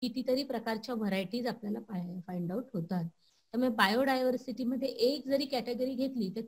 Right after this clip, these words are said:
त्या category मध्ये सुद्धा कितीतरी प्रकारच्या variations आपल्याला पाहायला मिळतात, variations of life form.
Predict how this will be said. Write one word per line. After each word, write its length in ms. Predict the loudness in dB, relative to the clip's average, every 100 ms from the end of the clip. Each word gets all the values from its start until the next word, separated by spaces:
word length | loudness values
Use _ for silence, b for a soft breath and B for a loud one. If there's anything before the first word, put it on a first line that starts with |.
| -4
त्या 160 | -4
category 480 | -4 -6 -4 -2 0
मध्ये 300 | 0 0 -2
सुद्धा 540 | -4 -6 -2 2 6 4 2 b b b _
कितीतरी 460 | -4 0 2 4 4
प्रकारच्या 800 | 2 -2 2 4 4 2 2 4 2 -4 _ _ _ _ _ _ 2
variations 600 | 8 8 8 4 2 2
आपल्याला 300 | 0 2 2
पाहायला 280 | 2 0 0
मिळतात, 360 | -2 -4 -6 -8
variations 540 | -6 -2 -2 0 -2 0
of 260 | -2 0
life 260 | -2 -2 -4
form. 180 | -4